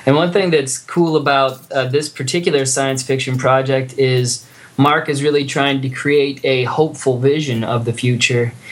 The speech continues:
He said a lot of, uh, science fiction projects being made now kinda have a, a grim, uh, apocalyptic kinda look of the future, and he's really trying to, um, paint a hopeful vision of what the future can be with this. So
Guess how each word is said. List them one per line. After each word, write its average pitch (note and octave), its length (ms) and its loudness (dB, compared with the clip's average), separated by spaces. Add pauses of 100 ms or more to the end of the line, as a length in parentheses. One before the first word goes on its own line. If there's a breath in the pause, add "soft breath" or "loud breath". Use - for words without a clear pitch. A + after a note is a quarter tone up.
(120)
He C3+ 140 4
said C3 240 2
a B2+ 60 2
lot C3+ 240 2
of, C3 180 0
uh, B2+ 320 0
science C3 380 0
fiction C3 340 -2
projects B2+ 560 0
being C3 340 0
made B2+ 320 2
now B2 280 2
kinda B2 260 -4
have A#2+ 280 -2
a, A#2 300 -2
a A#2+ 40 0
grim, B2+ 640 2 (420 loud breath)
uh, A#2+ 340 2
apocalyptic B2+ 920 0
kinda B2+ 200 2
look B2+ 220 0
of B2 100 -2
the A#2+ 100 -2
future, C3+ 340 0
and A#2+ 80 0
he's B2+ 240 2
really B2+ 180 2
trying B2+ 360 0
to, B2 360 0 (460 loud breath)
um, A2 460 0 (200)
paint C#3 240 2
a B2 60 0
hopeful C#3 400 0
vision B2+ 400 0
of A2+ 140 -6
what A#2 160 -2
the A2 80 -8
future B2 320 -2
can A2 180 -2
be A#2 260 2
with A2 220 -4
this. G#2 240 0
So A2 440 2